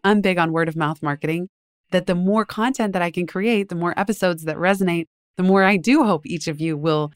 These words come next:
find one that you just can't wait to share with a few friends. And so that's where it becomes that positive, virtuous cycle of podcast content being interesting, hopefully generating interest in the book,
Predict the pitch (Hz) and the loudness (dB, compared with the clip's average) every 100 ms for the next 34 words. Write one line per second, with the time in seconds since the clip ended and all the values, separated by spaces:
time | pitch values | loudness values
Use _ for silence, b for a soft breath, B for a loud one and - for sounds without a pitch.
0 | - 196 196 180 180 165 143 165 165 - | 0 2 2 4 2 2 -2 -2 -4 -6
1 | 185 185 180 147 165 160 165 160 160 151 | -6 -2 -2 -2 -6 -6 -4 -4 -4 -2
2 | 156 147 139 143 139 151 - _ _ _ | -4 -2 -6 -4 -6 -10 -18 _ _ _
3 | 180 185 - 180 175 160 _ 175 196 202 | -2 -2 0 0 0 -6 _ -2 0 0
4 | 185 180 175 - 170 - 220 214 208 190 | -2 -2 -2 -2 -6 -2 2 2 2 -2
5 | 175 160 - - 190 185 185 175 170 165 | -2 -2 -4 -4 2 2 2 2 2 0
6 | 156 - 151 185 175 170 160 - 185 185 | -6 -14 -2 -2 0 -2 -2 0 -2 0
7 | 165 147 143 - 165 151 147 143 _ - | 0 0 -2 -2 -2 0 -2 -6 _ -6
8 | 190 190 196 - 202 185 196 185 190 180 | -6 -2 -2 -2 -2 0 0 -2 -4 -2
9 | 185 185 185 - 160 160 175 214 202 196 | -4 -4 -6 -2 -2 -2 0 -2 -2 -4
10 | 190 185 175 175 160 160 160 165 - 147 | -2 -2 0 -2 -2 -6 -6 -8 -4 -6
11 | 156 214 208 | 0 2 2